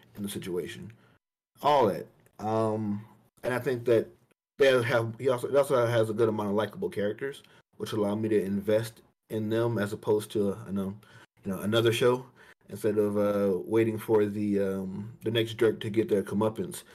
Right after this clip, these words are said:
It's, which is kinda like, you know, it's, it's almost like a slasher kinda thing, you know, where, uh, where, where, where, like, in the slashers, you're waiting for the next annoying teenager to get, to get stabbed up. Instead, you know, you could just like the characters and just hope that they do well.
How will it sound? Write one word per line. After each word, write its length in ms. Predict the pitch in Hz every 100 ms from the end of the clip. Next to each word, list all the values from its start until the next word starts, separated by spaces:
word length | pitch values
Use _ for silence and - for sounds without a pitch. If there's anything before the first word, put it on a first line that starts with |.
| - _
It's, 140 | - - _ _ _
which 160 | 123 117
is 80 | 113
kinda 260 | - 123
like, 320 | 110 107 107 107
you 80 |
know, 80 | 107
it's, 100 | 101
it's 160 | - 113
almost 200 | 123 120
like 140 | 107
a 80 | 98
slasher 800 | - 110 110 104 - 107 107 101 - _ _ _
kinda 260 | - 113 110
thing, 500 | 110 117 113 113 117 - _ -
you 100 | 107
know, 160 | 107
where, 340 | 101 104 101 98
uh, 400 | 98 101 98 90 98
where, 240 | - 104
where, 140 | 95 107
where, 180 | 98 101
like, 220 | 98 95
in 80 | 101
the 60 |
slashers, 440 | 95 107 101 104 98
you're 100 | 98
waiting 260 | 101 101
for 180 | 98 101
the 100 | 98
next 400 | 98 104 101 -
annoying 320 | 101 104 107
teenager 300 | 101 107 107
to 80 | 101
get, 220 | 101 95
to 60 | 98
get 120 | 98
stabbed 340 | - 104 104 117
up. 160 | - - - - _ -
Instead, 420 | 139 165 170 - - - _ _ -
you 60 | 131
know, 160 | 127
you 120 | 120
could 120 | 123 120
just 140 | 117
like 160 | 113 98
the 60 |
characters 480 | 101 123 113 110 101
and 100 | 101
just 160 | 104 101
hope 180 | 110 90
that 80 |
they 140 | 101 95
do 160 | 98
well. 320 | 87 80 95